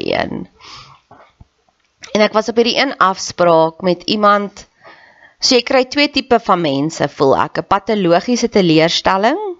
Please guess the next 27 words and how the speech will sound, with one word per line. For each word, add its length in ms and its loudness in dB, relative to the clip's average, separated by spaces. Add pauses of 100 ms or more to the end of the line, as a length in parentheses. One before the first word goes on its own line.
(760)
of 160 -2
'n 140 -8
patologiese 840 0
surprise 920 0
mens, 300 -2
wat 140 -2
hulle 160 2
jou 160 2
net 120 -4
die 100 0
hele 120 2
tyd 260 -2
verbaas, 960 0
verras. 960 -2 (720)
Efesiërs 720 0
drie 220 0
vers 360 -2
twintig, 420 -2
meer 460 2
gee 380 0
as 160 0
wat 120 -12
jy 80 -4
kan 280 -2
dink 300 0
of 100 -4
van, 320 -4